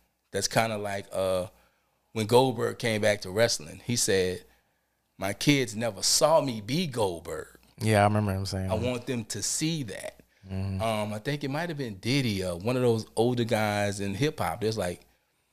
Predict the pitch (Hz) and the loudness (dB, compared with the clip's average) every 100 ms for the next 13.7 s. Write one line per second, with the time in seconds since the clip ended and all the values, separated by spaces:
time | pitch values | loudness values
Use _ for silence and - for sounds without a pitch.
0 | _ _ _ - 107 104 131 143 - - | _ _ _ -2 0 0 -6 -8 0 0
1 | 240 - - - _ _ _ _ - 113 | 0 -6 -14 -14 _ _ _ _ -6 -4
2 | 117 - 202 202 123 113 - - 262 269 | -2 0 0 0 -4 -8 -8 -2 -2 -2
3 | 110 - - - _ _ 90 117 139 160 | -6 -10 -18 -20 _ _ -10 -6 -2 -2
4 | 131 123 131 - 135 - - 190 208 143 | -4 -4 -4 -4 -6 -4 -2 0 0 0
5 | 110 95 127 208 185 113 65 - _ _ | -4 -2 2 4 2 -2 -6 -14 _ _
6 | - 98 98 117 120 127 107 92 92 139 | -20 -18 -4 0 2 0 -4 -10 0 2
7 | 160 123 131 117 110 107 - 87 - 156 | 2 0 -2 -2 -6 -8 -6 -2 2 4
8 | 123 82 - _ _ _ _ _ - 120 | 2 0 -16 _ _ _ _ _ -4 0
9 | 117 117 - - 98 107 104 104 123 139 | 0 0 -8 -14 0 0 0 -2 2 4
10 | 131 113 107 131 117 110 104 101 151 165 | 2 -2 -2 -4 -2 -4 -4 0 0 2
11 | - 110 101 98 _ _ _ - 101 110 | 0 -2 -8 -12 _ _ _ -6 0 2
12 | 113 90 - 117 131 123 117 104 - 131 | 2 0 -4 2 2 2 -4 -8 -4 -2
13 | 123 95 101 - 120 110 | 0 -2 -6 -2 0 0